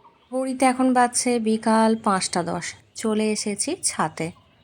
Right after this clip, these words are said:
আলুর স্লাইসগুলো কি অবস্থা হয়েছে দেখুন,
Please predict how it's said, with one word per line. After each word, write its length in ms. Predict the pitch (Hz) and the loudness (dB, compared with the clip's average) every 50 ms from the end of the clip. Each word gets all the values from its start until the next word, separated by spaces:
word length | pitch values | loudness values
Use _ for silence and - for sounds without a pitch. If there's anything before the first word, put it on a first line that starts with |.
| _ _ _ _ _ _ _ _ - - - - - _ _ - - - _ _ _ _ _ _ _ _ - | _ _ _ _ _ _ _ _ -20 -20 -20 -20 -20 _ _ -20 -20 -20 _ _ _ _ _ _ _ _ -4
আলুর 380 | - 190 190 190 196 202 208 | -2 0 0 0 0 0 0
স্লাইসগুলো 880 | 208 - - - 208 185 190 208 240 233 - - 254 226 196 202 254 392 - - _ _ _ - _ _ _ | -2 -2 -2 0 2 2 2 2 -2 -4 -2 0 0 2 4 4 2 2 -2 -6 _ _ _ -20 _ _ _
কি 140 | - 226 208 | -4 -2 2
অবস্থা 500 | 190 175 175 175 180 185 - - - 190 - | 2 2 2 2 0 -2 -2 0 -2 -2 0
হয়েছে 400 | - 165 165 170 170 - - 165 | 0 -2 0 0 -2 0 0 0
দেখুন, 380 | 160 165 160 160 160 - - - | 0 0 -2 -4 -4 -8 -10 -10